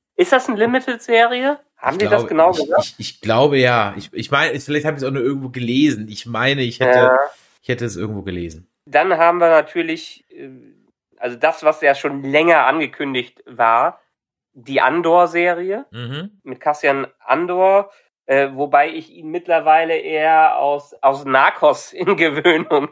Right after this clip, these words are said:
Speaker 1: hab als aus Star Wars so ungefähr. Dann Obi-Wan wurde auch lange spekuliert und jetzt endlich bestätigt, wann das es kommen wird. Zweitausendeinundzwanzig im März will die, äh, wird die Produktion anfangen.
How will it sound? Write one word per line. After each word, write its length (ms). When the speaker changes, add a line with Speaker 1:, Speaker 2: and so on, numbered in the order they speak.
Speaker 1:
hab 300
als 460
aus 280
Star 380
Wars 260
so 80
ungefähr. 720
Dann 400
Obi-Wan 720
wurde 280
auch 360
lange 400
spekuliert 680
und 100
jetzt 180
endlich 540
bestätigt, 760
wann 340
das 200
es 140
kommen 360
wird. 160
Zweitausendeinundzwanzig 1600
im 200
März 580
will 260
die, 440
äh, 240
wird 160
die 80
Produktion 540
anfangen. 520